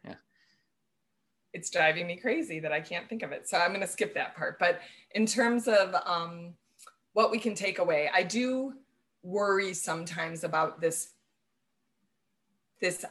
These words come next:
Speaker 2: ideology that there are these great takeaways from something that is really awful. Um, but at the same time, I do believe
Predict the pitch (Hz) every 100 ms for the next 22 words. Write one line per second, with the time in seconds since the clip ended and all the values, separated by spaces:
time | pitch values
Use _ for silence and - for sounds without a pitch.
0 | 180 185 185 190 156 156 160 156 151 135
1 | 135 156 - _ _ _ - 165 160 156
2 | - - 175 165 160 165 160 165 160 -
3 | 160 170 165 - 165 160 147 143 135 139
4 | - - - 156 147 151 156 156 _ _
5 | _ _ _ _ - - 190 175 180 170
6 | 180 180 160 185 185 180 170 - - -
7 | - 139 151 _ _ - 170 160 160 160
8 | - 202 208 208 - - 247 285 320 -
9 | 160 156 160 170 - _ _ - 185 170
10 | 240 233 170 156 165 -